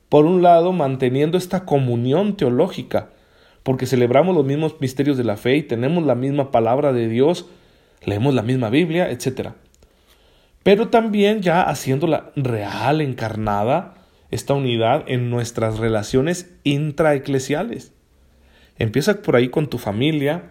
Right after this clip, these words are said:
con tus vecinos, tus hermanos de comunidad,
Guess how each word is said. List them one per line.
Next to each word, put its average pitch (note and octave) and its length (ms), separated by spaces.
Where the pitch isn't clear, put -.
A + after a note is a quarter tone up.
con B2+ 200
tus A2+ 160
vecinos, D#3+ 540
tus A#2+ 160
hermanos B2 420
de A#2 140
comunidad, A#2 800